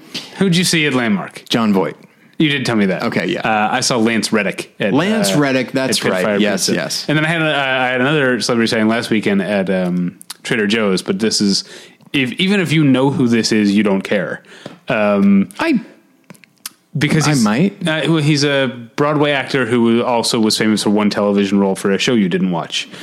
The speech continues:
Speaker 1: Uh,
Speaker 2: Oh.
Speaker 1: his name's Matthew Morrison. He was on Glee.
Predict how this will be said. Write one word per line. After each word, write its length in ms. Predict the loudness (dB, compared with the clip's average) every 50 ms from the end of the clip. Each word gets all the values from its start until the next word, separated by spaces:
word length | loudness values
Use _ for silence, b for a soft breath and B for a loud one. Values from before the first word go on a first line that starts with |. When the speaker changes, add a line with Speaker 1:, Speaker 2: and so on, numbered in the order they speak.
| B B B B B B B -4
Speaker 1:
Uh, 520 | -2 0 0 0 0 -2 -2 -4 -6 -6
Speaker 2:
Oh. 40 | -6
Speaker 1:
his 100 | -4 -2
name's 160 | 0 0 0 0
Matthew 260 | -2 -2 0 0 0
Morrison. 480 | 2 2 2 0 0 0 0 0 2 2
He 120 | 2 0
was 140 | 0 0 0
on 160 | 0 0 -2
Glee. 360 | 0 0 0 0 -2 -4 -10